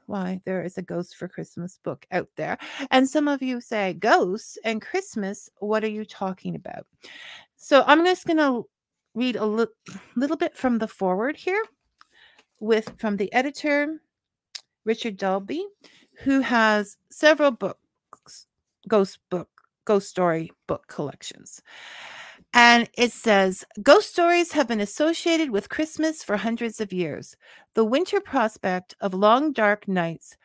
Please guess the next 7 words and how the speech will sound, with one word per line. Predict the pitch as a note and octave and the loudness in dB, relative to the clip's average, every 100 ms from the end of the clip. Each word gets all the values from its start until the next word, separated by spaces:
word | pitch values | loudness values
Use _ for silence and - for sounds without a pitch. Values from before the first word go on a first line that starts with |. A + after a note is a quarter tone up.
| _ _ | _ _
howling | - C4+ C#4+ C#4+ A#3 | 4 4 6 2 2
winds, | F#3 F3 F3 - - _ _ | 0 0 -4 -6 -16 _ _
low-lying | G3+ A3+ C#4 D4+ C#4 B3+ A#3+ G#3 | -2 2 2 4 4 4 2 0
mist, | F3+ F3 - - | -2 -4 -12 -10
and | F#3+ F#3+ | -8 -4
snowed-up | A3 A#3+ C#4+ C#4+ - | -2 0 2 0 -2
roads | G3+ F#3 F3+ E3 | 0 0 0 -4